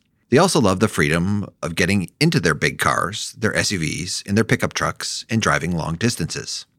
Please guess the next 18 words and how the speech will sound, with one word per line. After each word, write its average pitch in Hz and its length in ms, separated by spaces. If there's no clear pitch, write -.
But 120 220
this 175 180
is 151 60
a 151 80
problem 82 480
for 110 180
E 87 160
Vs 78 640
powered 78 280
by 92 120
battery 71 340
technology, 98 800
which - 180
works 87 180
better 78 300
for - 120
smaller 156 360
cars 85 640